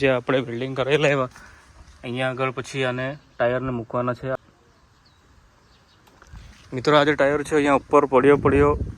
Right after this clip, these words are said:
ઉપરથી કટ મરાઈ રહ્યા છે થોડા થોડા. લાકડા ભરવા બોલાવ્યા, સોનગઢ પહોંચ્યા અને એમણે કીધું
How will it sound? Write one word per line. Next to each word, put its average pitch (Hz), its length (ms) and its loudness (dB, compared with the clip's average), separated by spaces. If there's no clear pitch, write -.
ઉપરથી 143 580 -2
કટ 135 300 0
મરાઈ 135 220 0
રહ્યા 131 240 -6
છે 139 120 -8
થોડા 123 260 -4
થોડા. 131 220 -4
લાકડા 120 420 -8
ભરવા 131 320 -6
બોલાવ્યા, 143 460 -6
સોનગઢ 127 420 -8
પહોંચ્યા 143 460 -4
અને 127 100 -12
એમણે 123 300 -12
કીધું 143 340 -8